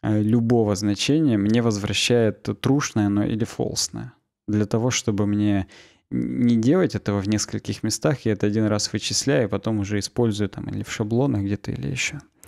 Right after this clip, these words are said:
Э, оператор побитого отрицания. Кстати, часто видел такое в сурсах, так сказать, в legacy коде. Э, это штука, которая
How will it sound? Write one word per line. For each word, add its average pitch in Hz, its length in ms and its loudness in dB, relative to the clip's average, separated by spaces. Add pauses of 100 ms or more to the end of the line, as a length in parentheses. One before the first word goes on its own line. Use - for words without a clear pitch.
(840)
Э, 107 420 4 (100)
оператор 170 360 4
побитого 131 440 2
отрицания. 120 480 2
Кстати, 117 260 -6
часто 113 380 0
видел 107 340 0
такое 170 540 -2
в - 80 -12
сурсах, 135 540 0
так - 140 -10
сказать, - 260 -4
в 104 60 -4
legacy 107 460 2
коде. 131 400 2 (640)
Э, 117 160 2
это 131 280 0
штука, - 360 0
которая 117 520 2